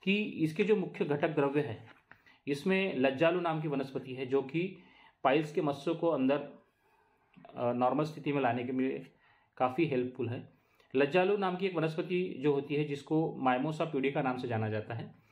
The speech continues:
यह वनस्पति की यह विशेषता होती है कि अगर हम इसको हाथ लगाते हैं, तो उसके पन्ने अपने आप shrink हो जाते हैं। तो यही property का हमने इसमें यूज़ किया है। इसमें दारू हरिद्रा है, जिसको barbaris aristata के नाम से जाना जाता है। नागकेशर इस-, इसमें हमने डाला है, जिसके लिए,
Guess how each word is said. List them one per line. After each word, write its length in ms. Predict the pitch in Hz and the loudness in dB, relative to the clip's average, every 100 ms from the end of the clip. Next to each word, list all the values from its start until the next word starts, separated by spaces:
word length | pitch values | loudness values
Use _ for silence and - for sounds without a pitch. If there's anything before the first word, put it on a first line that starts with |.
| - _ 156 | -20 _ 2
यह 100 | 170 | 4
वनस्पति 440 | 180 185 208 214 | 2 0 -2 -4
की 120 | 208 | 0
यह 80 | 208 | 2
विशेषता 320 | 185 190 185 | 2 -2 0
होती 180 | 196 185 | 0 0
है 60 | 196 | 0
कि 60 | |
अगर 160 | 190 190 | 0 0
हम 120 | 185 | 0
इसको 200 | 180 - | -2 -2
हाथ 280 | 160 151 156 | 0 0 0
लगाते 320 | 147 160 156 | 0 0 -2
हैं, 160 | 143 127 | -4 -2
तो 80 | 131 | -4
उसके 160 | - | -4
पन्ने 280 | 151 131 147 | -4 -2 0
अपने 240 | 127 139 | -2 -2
आप 160 | 143 147 - | -4 -4 -4
shrink 200 | 117 117 | -6 -4
हो 80 | |
जाते 260 | 101 92 95 | -8 -8 -12
हैं। 80 | 98 _ _ _ - - - | -16 _ _ _ -20 -20 -6
तो 60 | 135 | 2
यही 200 | 147 185 | 4 4
property 420 | 180 160 160 160 | 2 2 0 0
का 80 | 151 | 0
हमने 180 | 147 | 0
इसमें 220 | 143 147 131 | -2 0 0
यूज़ 220 | 131 - | 0 0
किया 160 | 127 | -2
है। 220 | 113 - - _ _ - | -2 -6 -14 _ _ -10
इसमें 200 | 151 170 | -2 4
दारू 280 | 127 147 170 | 6 6 2
हरिद्रा 280 | 160 165 151 | 0 0 0
है, 120 | 151 | -2
जिसको 240 | 135 - | -4 -2
barbaris 440 | 123 120 135 143 135 | 0 0 0 -2 -2
aristata 380 | 127 139 135 | -4 -2 -2
के 120 | 135 127 | -2 -2
नाम 160 | 117 | -4
से 120 | 117 | -4
जाना 220 | 117 107 107 | -2 -2 -2
जाता 240 | 110 113 | -2 -4
है। 220 | 113 156 - _ _ _ _ | -6 -10 -16 _ _ _ _
नागकेशर 560 | 131 139 160 190 185 196 | 2 4 4 0 0 -2
इस-, 200 | 180 180 | -4 -8
इसमें 260 | 160 180 165 | -6 -2 2
हमने 140 | 156 | 2
डाला 220 | 139 127 | 2 0
है, 120 | 147 | -2
जिसके 420 | 143 131 - - 151 | -4 -6 -6 -2 0
लिए, 320 | 147 151 | 2 0